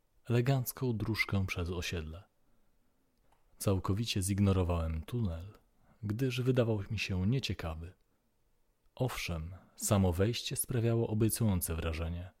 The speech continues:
ale wiedziałem, że nie znajdę tam nic poza porzuconymi puszkami po piwie. Ruszyłem więc ścieżką pomiędzy zadbanymi domostwami,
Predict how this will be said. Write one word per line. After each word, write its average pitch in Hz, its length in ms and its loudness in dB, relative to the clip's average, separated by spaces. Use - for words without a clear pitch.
ale 92 220 2
wiedziałem, 92 640 -2
że 107 140 4
nie 117 140 4
znajdę 92 340 0
tam 85 240 -4
nic 104 360 -4
poza 92 320 0
porzuconymi 92 600 2
puszkami 85 460 -6
po 101 140 -10
piwie. 87 380 -10
Ruszyłem 120 580 0
więc 107 360 0
ścieżką - 540 -4
pomiędzy 87 500 2
zadbanymi 92 540 2
domostwami, 92 880 -2